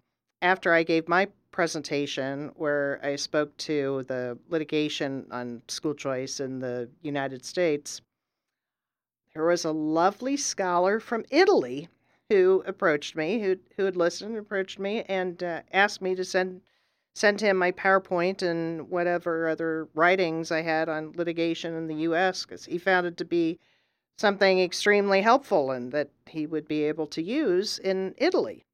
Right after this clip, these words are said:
That was so exciting. <laughs> I, and I guarantee you that's not something that I anticipated, um, a-, at all. But, but that really goes to the nature, I think, of, of the people who were there.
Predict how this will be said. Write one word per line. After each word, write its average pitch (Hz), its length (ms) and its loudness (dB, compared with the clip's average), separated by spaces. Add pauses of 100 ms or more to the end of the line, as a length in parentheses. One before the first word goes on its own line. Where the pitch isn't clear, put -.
(1400)
That 151 320 2
was 165 160 -2
so 117 220 -6
exciting. 320 600 -2 (160)
<laughs> - 160 -10
I, 285 1080 2 (420)
and 302 200 4 (320)
I 294 260 4
guarantee 320 640 6
you 294 120 6
that's 247 300 0
not 247 320 0
something 240 420 2
that 240 140 2
I 247 480 6
anticipated, 262 840 2 (420)
um, 202 340 6
a-, 214 200 0 (440)
at 247 160 8
all. 269 440 4 (100)
But, 190 200 0 (220)
but 208 180 -2
that 220 180 2
really 220 240 2
goes 196 340 -2
to 185 100 0
the 170 120 0
nature, 170 380 -2
I 156 80 -2
think, 151 320 -6
of, 143 240 -2 (420)
of 175 140 0
the 170 80 -8
people 233 360 0
who 175 140 4
were 151 100 0
there. 147 560 2